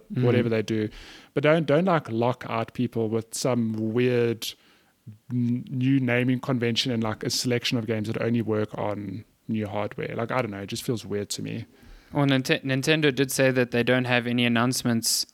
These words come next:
Speaker 1: to make soon about new hardware. Um, but last year they said, or when did the Switch Lite launch? They said that they had no new consoles
Speaker 2: It's
Speaker 1: coming
Speaker 2: two
Speaker 1: out,
Speaker 2: years
Speaker 1: and then
Speaker 2: ago.
Speaker 1: they launched the Switch Lite anyway. So it was like, okay.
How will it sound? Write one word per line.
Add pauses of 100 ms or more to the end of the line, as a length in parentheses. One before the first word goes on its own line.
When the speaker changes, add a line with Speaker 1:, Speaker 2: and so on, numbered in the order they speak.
Speaker 1:
to
make
soon
about
new
hardware. (100)
Um, (680)
but
last
year
they
said, (800)
or
when
did
the
Switch
Lite
launch?
They
said
that
they
had
no
new
consoles
Speaker 2:
It's
Speaker 1:
coming
Speaker 2:
two
Speaker 1:
out,
Speaker 2:
years
Speaker 1:
and
then
Speaker 2:
ago.
Speaker 1:
they
launched
the
Switch
Lite
anyway.
So
it
was
like,
okay.